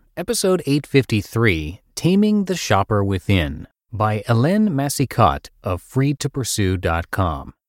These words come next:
And I'm Dan, your host, and this is where I read to you from some of the best blogs on personal finance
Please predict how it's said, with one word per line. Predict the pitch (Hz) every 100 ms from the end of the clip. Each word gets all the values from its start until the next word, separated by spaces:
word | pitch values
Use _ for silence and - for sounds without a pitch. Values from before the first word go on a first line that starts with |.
| _ _ _
And | 165
I'm | 175 196
Dan, | 202 233 135
your | 117
host, | 139 180 - -
and | 117
this | 120 -
is | 113
where | 110
I | 113
read | 104 107 104
to | 104
you | 110 180
from | 117 92
some | - 98
of | 80
the |
best | 78 107 113 -
blogs | - 101 107 101 90
on | 87
personal | - 98 - 87
finance | - - 117 147 202 214